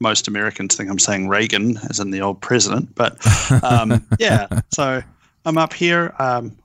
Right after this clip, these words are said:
Speaker 1: lots of experience as software developer, although sadly doing a little bit less and less as the company continues to grow.
Speaker 2: Gotcha. If I'd known you were in Seattle, I'd, uh, ask you to go grab lunch. Uh, A J and I were up in Seattle for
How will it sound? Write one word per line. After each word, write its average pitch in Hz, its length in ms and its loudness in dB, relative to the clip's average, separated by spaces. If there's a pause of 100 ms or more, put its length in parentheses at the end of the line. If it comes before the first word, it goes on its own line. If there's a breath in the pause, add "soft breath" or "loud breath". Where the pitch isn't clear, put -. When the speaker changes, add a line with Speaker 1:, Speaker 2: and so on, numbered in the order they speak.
(100)
Speaker 1:
lots 131 260 0
of 120 80 -4
experience 117 600 -2
as 117 100 2
software 117 400 2
developer, 107 720 -2 (120)
although 104 320 -4
sadly 98 600 0
doing 110 320 0
a 113 80 4
little 107 180 2
bit 101 220 -6
less - 640 2
and 98 180 -2
less 92 400 0
as - 180 -4
the 123 120 -6
company 95 400 -2
continues 98 500 -2
to - 80 2
grow. 92 320 -4 (800)
Speaker 2:
Gotcha. 104 560 2
If 110 120 -4
I'd 143 160 4
known 139 220 2
you 131 80 4
were 123 80 6
in 117 80 6
Seattle, 107 500 4
I'd, 104 200 2
uh, 98 180 2 (540)
ask 120 260 2
you 117 60 2
to 110 80 2
go 113 240 4
grab 113 260 4
lunch. 120 340 2
Uh, 101 160 0
A 120 160 4
J 123 220 4
and 101 100 4
I 101 120 4
were 101 180 4
up 101 180 4
in 101 160 2
Seattle 95 360 0
for 87 480 -2